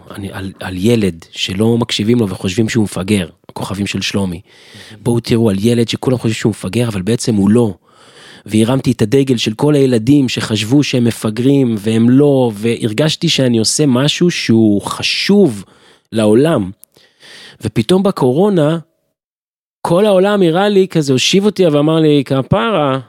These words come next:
אתה לא חשוב. שקט, שב בשקט, שב בבית,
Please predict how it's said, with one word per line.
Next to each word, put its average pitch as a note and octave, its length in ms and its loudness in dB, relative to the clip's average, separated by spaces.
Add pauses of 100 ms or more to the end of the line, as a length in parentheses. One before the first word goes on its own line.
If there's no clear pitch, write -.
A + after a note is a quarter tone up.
(280)
אתה C3+ 120 -2
לא G3 140 4
חשוב. B2 560 0 (1080)
שקט, - 880 -2 (200)
שב E3+ 220 -2
בשקט, C#3 500 -2 (100)
שב D#3+ 240 -4
בבית, B2+ 540 -2